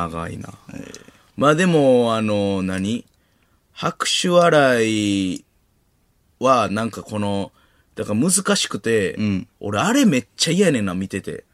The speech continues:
Speaker 1: あの、まあ、これほんま、めっちゃ劇場行ってる人しかわからんあるあるやけど、
Speaker 2: ええ。
Speaker 1: なんかバトルとかで、
Speaker 2: はい。
Speaker 1: なんか多分好きな芸人が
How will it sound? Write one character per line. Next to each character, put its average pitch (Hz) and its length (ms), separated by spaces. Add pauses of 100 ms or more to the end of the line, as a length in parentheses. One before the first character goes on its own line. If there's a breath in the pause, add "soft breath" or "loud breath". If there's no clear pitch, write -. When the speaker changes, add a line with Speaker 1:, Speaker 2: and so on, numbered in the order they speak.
(100)
Speaker 1:
あ 90 160
の、 90 320 (680)
ま 98 100
あ、 - 20
こ - 100
れ - 60
ほ 180 160
ん 202 240
ま、 185 220 (560 loud breath)
め 147 260
っ 254 160
ち - 120
ゃ 240 40
劇 269 260
場 262 160
行 233 80
っ - 40
て - 180
る 233 80
人 - 180
し - 80
か 104 80
わ 104 100
か 110 100
ら 104 80
ん - 40
あ 92 60
る 95 100
あ 95 60
る 95 80
や 87 80
け - 100
ど、 78 240
Speaker 2:
え 110 280
え。 - 60 (680)
Speaker 1:
な 104 80
ん - 20
か 101 80
バ 220 200
ト 285 140
ル 269 140
と 156 120
か 101 140
で、 101 360
Speaker 2:
は 101 160
い。 - 100 (840)
Speaker 1:
な 107 80
ん 92 40
か 98 60
多 156 120
分 240 60
好 - 220
き 285 140
な 160 140
芸 117 320
人 113 240
が 107 300